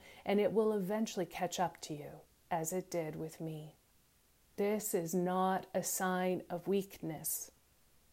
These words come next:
It is a call for change and attention. So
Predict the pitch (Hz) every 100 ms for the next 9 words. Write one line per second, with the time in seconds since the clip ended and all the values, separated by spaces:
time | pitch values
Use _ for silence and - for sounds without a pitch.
0 | _ _ _ _ _ _ _ _ - 185
1 | - 185 175 165 165 - 180 170 170 180
2 | 202 - - _ - 170 165 - 180 175
3 | 175 185 190 - _ _ _ - 175 165
4 | 165 - 156 - 143 143 - _ _ _
5 | _ _ _ _ _ _ _ _ _ _
6 | _ - - - - - - 185 -